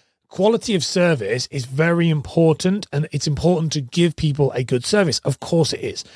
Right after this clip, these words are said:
But you need to be able to maintain that quality. It is very important that you are able to, whatever you commit to do, you can do it forever. This was something that was taught to me from a, from a fitness professional, funny enough. It said,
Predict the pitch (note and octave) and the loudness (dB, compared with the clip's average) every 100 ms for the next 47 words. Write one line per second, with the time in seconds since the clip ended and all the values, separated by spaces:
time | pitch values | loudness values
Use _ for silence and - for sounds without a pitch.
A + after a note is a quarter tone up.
0 | - - D#3 F3+ F#3+ G#3 G3 F#3 F3 E3+ | -20 -8 0 0 2 2 2 2 0 2
1 | F3 F3 E3 - F3+ F3 E3 C#3+ - - | 2 2 -2 -4 0 2 2 0 -4 -10
2 | - A#2+ - - B2+ - E2+ D#2+ - - | -8 -8 -4 0 0 0 -8 -10 -12 -4
3 | C#3+ C3 D3+ F#3 G3+ F#3 F#3+ E3 C3+ D3 | -2 0 2 2 2 2 2 0 -2 0
4 | E3 E3 D#3+ D#3+ D3+ C3 - D3+ - _ | 2 4 2 0 0 -4 -6 -6 -8 _
5 | - - E3 F#3 G#3 F#3+ G#3+ F#3 G3 F#3+ | -16 -4 0 0 0 0 0 0 0 2
6 | G#3 - F3 D#3 C#3 F3+ G#3 C4+ - _ | 0 -4 -8 -2 2 4 4 -2 -6 _
7 | E3+ F#3 F#3+ F3+ F3 E3+ D#3 _ _ - | -2 0 0 2 4 2 0 _ _ -2
8 | F3+ E3+ D#3 - _ D#3+ E3+ C3+ E2+ - | 2 4 2 -2 _ 0 2 2 -4 -8
9 | _ - F3 F3+ G3 G3+ F3+ D#3+ C#3 F3+ | _ -4 -2 0 2 2 2 2 2 0
10 | D3+ D#3+ D3+ C#3+ - E3 D3+ - E3+ D3 | 2 0 0 0 0 0 0 -2 0 0
11 | - G#3 D#3+ D3+ - D3 D3 B2+ E3 D3 | 0 0 0 0 0 0 0 -2 0 2
12 | C#3 C#3 C#3+ C#3+ | 0 -2 -2 -2